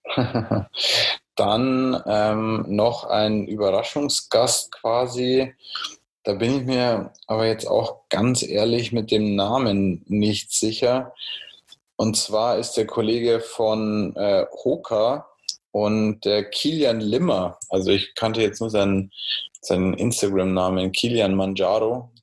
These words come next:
Der hat, äh, gefragt, äh, auch auf meinen Post witzigerweise, hat er reagiert und mich gefragt, ob ich noch Pacemaker suche. Dann hab ich gesagt, so, du, wenn du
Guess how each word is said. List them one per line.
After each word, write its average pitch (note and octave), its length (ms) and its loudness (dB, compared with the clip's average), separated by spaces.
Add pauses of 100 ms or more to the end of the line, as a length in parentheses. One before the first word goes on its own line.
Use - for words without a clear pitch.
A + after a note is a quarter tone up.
Der F#3+ 140 2
hat, A#2 280 0
äh, G2+ 200 2
gefragt, G#2 560 -2
äh, E2 40 0
auch A#2+ 260 0
auf C#3 160 0
meinen A2 220 0
Post C3 420 0
witzigerweise, G2 800 0 (560)
hat G#2+ 120 0
er G#2+ 160 2
reagiert G#2+ 520 2
und A2 180 2
mich A2+ 180 -2
gefragt, A2 380 0
ob G#2+ 80 -2
ich G#2+ 60 -2
noch A2 120 -2
Pacemaker A2+ 500 0
suche. A#2 320 -2
Dann G#2+ 100 2
hab G2+ 40 2
ich G2+ 100 -4
gesagt, G#2+ 220 0
so, - 80 -8
du, A#2 160 0
wenn A#2+ 80 2
du G#2 80 2